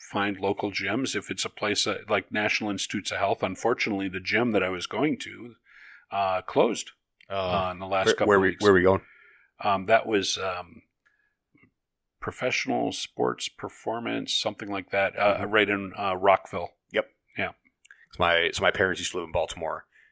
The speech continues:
Speaker 3: and my sister, uh, worked in the district, and then she lived in Bethesda.
Speaker 1: Yep.
Speaker 3: And so we, so I would, there's a couple, three gyms that I would travel through whenever I was in
Speaker 2: Yeah,
Speaker 3: the
Speaker 2: there's
Speaker 1: Oh, so you were there. Yeah,
Speaker 3: Yes.
Speaker 1: just off
Speaker 3: Yes.
Speaker 1: the,
Speaker 3: Yep.
Speaker 1: the
Speaker 2: There's a few powerlifting
Speaker 1: the pipe.
Speaker 2: gyms in that area.
Speaker 3: Yep. And there's
Speaker 1: Yeah.
Speaker 3: ano-,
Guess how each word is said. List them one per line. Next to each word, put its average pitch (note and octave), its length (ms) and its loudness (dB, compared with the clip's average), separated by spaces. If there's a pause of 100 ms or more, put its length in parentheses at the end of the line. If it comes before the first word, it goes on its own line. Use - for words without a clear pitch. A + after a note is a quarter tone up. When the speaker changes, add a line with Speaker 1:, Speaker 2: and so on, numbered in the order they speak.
(120)
Speaker 3:
and E2 480 0
my D#2+ 80 -8
sister, E2+ 500 -2 (160)
uh, E2+ 500 -2
worked F#2 220 -6
in F2 40 -14
the D#2+ 60 -12
district, E2 380 -4
and E2 80 -10
then D#2+ 80 -8
she F2 180 0
lived E2 340 -4
in F2 80 -8
Bethesda. - 440 -4 (280)
Speaker 1:
Yep. F#2 200 -2 (100)
Speaker 3:
And E2+ 280 -2
so F2+ 120 -6
we, E2 180 -8
so - 140 -4
I D#2 100 0
would, D#2+ 200 -8 (160)
there's D2+ 120 -10
a - 40 -6
couple, F2+ 180 -2
three E2 180 -6
gyms E2+ 220 -2
that E2+ 100 -8
I E2+ 60 -2
would - 140 -10
travel G1+ 280 -8
through G1+ 220 -14
whenever G1+ 260 -12
I G1+ 120 -10
was - 120 -8
in G2+ 60 6
Speaker 2:
Yeah, F2+ 80 2
Speaker 3:
the F2 40 -2
Speaker 2:
there's G3+ 220 2
Speaker 1:
Oh, B2 120 8
so G#2+ 160 4
you D3 120 10
were A#2 120 10
there. G2+ 200 6
Yeah, G#2+ 180 6
Speaker 3:
Yes. G2 120 4
Speaker 1:
just B2 260 4
off A2 80 10
Speaker 3:
Yes. - 200 6
Speaker 1:
the, G2 340 4
Speaker 3:
Yep. G#2 120 6
Speaker 1:
the G2 120 -4 (380)
Speaker 2:
There's C#3 180 0
a - 40 4
few C3 280 2
powerlifting G2+ 480 6
Speaker 1:
the F2+ 60 -2
pipe. F#2 200 4
Speaker 2:
gyms F2 120 -2
in F#2+ 100 2
that F2 180 0
area. D#2+ 360 0
Speaker 3:
Yep. - 120 0 (120)
And F#2+ 80 -4
there's F2 120 2
Speaker 1:
Yeah. F2+ 60 0
Speaker 3:
ano-, F#2 140 -4